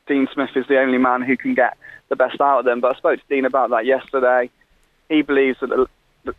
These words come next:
there's so much character in that dressing room, and I think we saw that on Tuesday night against Shrewsbury. One nil down after forty minutes against your rivals without your manager, but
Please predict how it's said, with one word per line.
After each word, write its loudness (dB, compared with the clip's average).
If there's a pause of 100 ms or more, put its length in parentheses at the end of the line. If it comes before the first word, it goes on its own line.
there's 0
so 2
much -2
character 0
in 0
that -2
dressing -4
room, 0
and -2
I -2
think -2
we -2
saw 4
that 0
on -6 (100)
Tuesday 0
night 0
against -4
Shrewsbury. 0
One 2
nil 2
down 2
after -8
forty 2
minutes 0
against -4
your -2
rivals 0 (320)
without 0
your 0
manager, 0 (280)
but 0